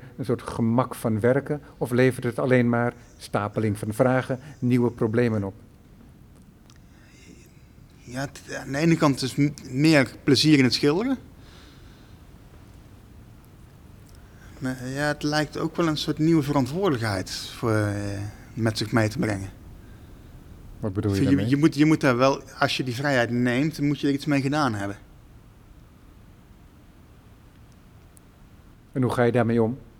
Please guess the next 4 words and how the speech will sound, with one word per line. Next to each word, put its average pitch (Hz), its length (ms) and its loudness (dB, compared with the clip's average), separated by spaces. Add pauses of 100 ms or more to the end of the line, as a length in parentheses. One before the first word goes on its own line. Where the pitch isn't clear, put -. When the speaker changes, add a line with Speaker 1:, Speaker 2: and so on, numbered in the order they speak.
(280)
Speaker 1:
met 110 100 -6
die 98 120 -4
verantwoordelijkheid? 104 880 0 (2750)
Speaker 2:
En, 107 840 -10